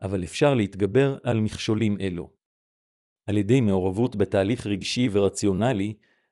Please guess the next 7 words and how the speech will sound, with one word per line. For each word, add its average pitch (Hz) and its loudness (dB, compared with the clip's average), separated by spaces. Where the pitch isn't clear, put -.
אנשים 156 0
יכולים 131 2
להפחית 127 -2
את - -4
המטען 123 0
הרגשי 120 -2
שבתוכם 131 -2